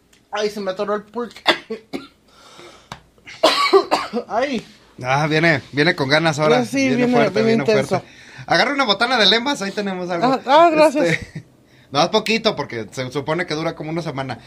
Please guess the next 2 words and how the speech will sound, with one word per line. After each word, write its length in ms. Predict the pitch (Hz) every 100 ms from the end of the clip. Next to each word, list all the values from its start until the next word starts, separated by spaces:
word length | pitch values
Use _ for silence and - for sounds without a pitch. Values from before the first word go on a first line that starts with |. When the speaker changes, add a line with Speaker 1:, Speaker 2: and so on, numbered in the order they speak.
| - - -
Speaker 2:
Este, 1200 | 131 135 131 - 135 131 135 135 135 131 131 127 - _ _ _ _ _ _ _ _ _ -
Thorin, 480 | 214 220 240 262 269